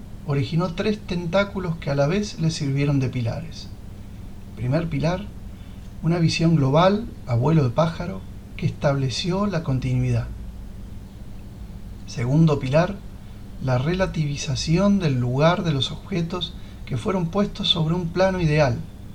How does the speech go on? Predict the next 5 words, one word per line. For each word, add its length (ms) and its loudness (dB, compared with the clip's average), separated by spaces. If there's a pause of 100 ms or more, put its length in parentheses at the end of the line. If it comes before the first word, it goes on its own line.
(440)
dejando 540 0
a 40 6
las 140 0
cosas 640 -6 (300)
desterritorializadas. 1900 0